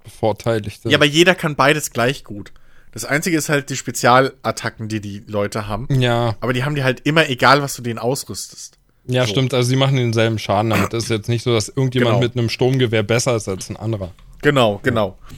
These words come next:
Speaker 2: Dementsprechend kannst du halt die Leute einteilen, wie du willst. Und ich, mir hat das übelst Spaß gemacht und es ist halt auch fucking befriedigend, ne? Ähm, mit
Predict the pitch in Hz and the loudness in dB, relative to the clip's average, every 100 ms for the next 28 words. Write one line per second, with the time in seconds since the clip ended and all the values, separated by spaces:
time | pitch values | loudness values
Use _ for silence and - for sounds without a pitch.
0 | - 120 147 - 139 127 135 135 123 123 | -6 -2 0 -2 -4 -4 -4 0 -2 2
1 | 117 127 113 131 123 110 107 95 123 127 | 0 2 0 0 -2 -2 -6 -2 0 0
2 | - - - - - - - - 127 143 | -4 -12 -20 -20 -20 -20 -20 -12 -8 -6
3 | 143 - - - 127 135 139 139 - - | -8 -10 -16 -14 -2 0 2 -2 -8 -10
4 | 160 170 180 - 135 143 - 113 107 95 | -4 0 0 2 4 4 2 -6 -10 -10
5 | - 107 95 98 - 104 - 98 92 - | -10 -8 -8 -10 -12 -14 -12 -12 -12 -10
6 | 110 107 92 82 98 - - - _ _ | -8 -8 -10 -10 -12 -12 -20 -20 _ _
7 | _ _ 117 110 107 107 _ - - 120 | _ _ 0 2 0 -6 _ -20 -8 -4
8 | 110 - | -4 -6